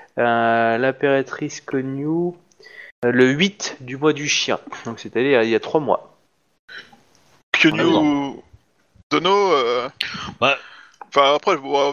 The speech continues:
Speaker 2: à, à la limite, on fait peut-être pas un roleplay parce qu'on va pas passer cinq
Speaker 3: Ah
Speaker 2: heures
Speaker 3: bah,
Speaker 2: dessus,
Speaker 3: dans,
Speaker 2: mais,
Speaker 3: dans ce
Speaker 2: enfin,
Speaker 3: cas-là, je pense qu'on serait arrivé en ville avec des cadeaux quand même.
Speaker 1: Bah, toi, vous aviez pas un cadeau déjà ? Mais non, c'était pour ta, pour ta, pour ta femme et ta fille,
Speaker 2: C'était
Speaker 1: quoi.
Speaker 2: pour ma femme et ma fille.
Speaker 1: Ouais.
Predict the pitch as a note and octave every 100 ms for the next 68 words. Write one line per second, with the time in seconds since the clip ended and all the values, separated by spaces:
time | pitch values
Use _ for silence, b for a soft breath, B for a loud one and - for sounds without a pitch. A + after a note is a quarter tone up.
0 | C3 C#3 C#3+ C#3+ - B2+ B2+ C#3 - C#3
1 | C#3 D3 D#3+ C3 - - A#2 A#2+ - A2+
2 | - B2+ B2+ C#3+ D3+ F3+ D#3 F3 B2 D3+
3 | B2 F#3 G3+ - F3+ E3+ E3 D3 C#3 D3+
4 | C#3+ C#3+ C#3+ C#3+ C#3+ E3 C#3 B2 A#2 A#2+
5 | C3+ C3+ A2+ G#2 G2 - - - _ _
6 | _ _ - A2 C3+ F#3+ D3 A#2+ A#2+ B2
7 | D#3+ - D#3+ A#3+ C4 F3+ G#3 D#3+ D3 D3+
8 | C#3+ C#3 - C3 C3 B2 - B2+ B2+ B2
9 | A#2 G#2+ G#2+ G#2 A2+ B2+ - C3+ C3 B2+
10 | - B2+ C3+ B2+ C3+ C3 C3 B2 - C#3+
11 | C3+ B2+ - B2 A2